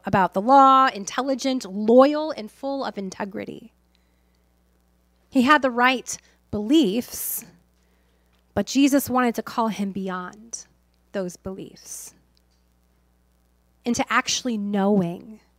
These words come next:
God through the person of Jesus. To be born again or born anew,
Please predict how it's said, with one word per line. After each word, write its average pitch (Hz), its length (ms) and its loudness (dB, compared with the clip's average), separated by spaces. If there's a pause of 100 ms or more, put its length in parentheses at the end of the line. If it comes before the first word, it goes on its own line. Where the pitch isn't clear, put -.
(100)
God - 460 -8 (2500)
through 262 180 4
the 214 100 0
person 196 580 -8
of 175 160 -10
Jesus. - 760 -14 (800)
To 269 100 -6
be 240 280 -2 (200)
born 277 440 8
again 220 600 2
or 220 240 2
born 262 460 0
anew, 214 680 -6